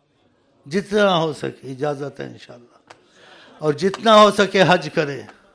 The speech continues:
جتنا ہو سکے عمرے کرے، کھلی اجازت ہے انشاءاللہ۔ اور یہ ایسی اجازت ہے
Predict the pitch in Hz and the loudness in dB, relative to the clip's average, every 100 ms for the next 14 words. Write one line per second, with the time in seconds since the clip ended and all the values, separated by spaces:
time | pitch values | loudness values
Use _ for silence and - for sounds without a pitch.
0 | _ _ _ _ _ _ _ - _ 139 | _ _ _ _ _ _ _ -20 _ -8
1 | 175 196 220 202 202 202 190 196 190 185 | -6 4 6 6 4 0 0 -2 -2 0
2 | 180 170 170 151 135 110 _ _ _ _ | 0 0 -2 -2 -6 -14 _ _ _ _
3 | _ _ _ _ _ _ 170 170 165 139 | _ _ _ _ _ _ -8 -4 -4 -2
4 | 143 135 131 139 156 151 - 131 113 110 | -2 -4 -8 -10 -12 -12 -12 -12 -14 -20
5 | - _ _ _ _ _ _ _ _ _ | -20 _ _ _ _ _ _ _ _ _
6 | - 147 156 175 185 175 214 190 160 180 | -8 -4 0 2 2 0 -2 -4 0 0
7 | 180 196 196 214 | 2 -2 0 0